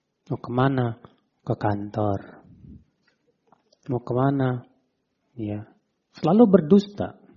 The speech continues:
Makanya ini jelas tidak benar, ya. Itu menunjukkan orang ini berarti belum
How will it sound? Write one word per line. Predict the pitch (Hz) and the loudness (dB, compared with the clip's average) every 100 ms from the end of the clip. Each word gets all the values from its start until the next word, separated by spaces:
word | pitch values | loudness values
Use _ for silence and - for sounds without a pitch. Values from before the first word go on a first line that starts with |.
| _ _ - _ _ _ _ _ _ _ _ | _ _ -20 _ _ _ _ _ _ _ _
Makanya | - 107 151 208 | -12 0 4 4
ini | 147 147 208 | 4 4 4
jelas | 123 135 160 | 4 4 4
tidak | 143 - 101 | 2 0 0
benar, | 143 175 110 - - - _ | -2 -2 -6 -12 -20 -20 _
ya. | - 101 110 - _ _ _ _ _ _ _ _ _ _ _ _ _ _ - | -4 -2 -2 -6 _ _ _ _ _ _ _ _ _ _ _ _ _ _ -4
Itu | 120 | -2
menunjukkan | 120 110 107 - 139 143 135 | 0 -2 -2 2 0 0 -4
orang | 117 104 113 | -4 -2 -2
ini | 131 123 | -2 0
berarti | 113 160 127 | 0 2 2
belum | 113 123 131 131 113 110 | 6 6 6 2 -6 -12